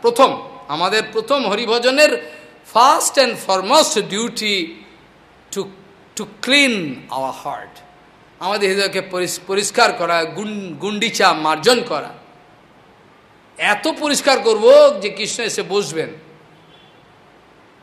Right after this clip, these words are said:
এই জন্যই গুন্ডিচা মান্দর লীলা গৌরহরি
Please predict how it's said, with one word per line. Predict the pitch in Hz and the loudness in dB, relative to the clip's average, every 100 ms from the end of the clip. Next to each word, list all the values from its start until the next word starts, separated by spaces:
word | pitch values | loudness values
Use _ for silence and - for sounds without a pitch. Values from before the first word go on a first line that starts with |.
| _ _ _ 170 | _ _ _ -4
এই | 185 | 0
জন্যই | 208 214 202 | 0 0 -4
গুন্ডিচা | 185 185 175 170 165 | -4 -6 -4 -2 -2
মান্দর | 156 156 147 | -4 -6 -6
লীলা | 147 147 170 180 156 - - | -6 -2 0 0 -2 -10 -18
গৌরহরি | 127 147 143 139 | -8 -6 -6 -8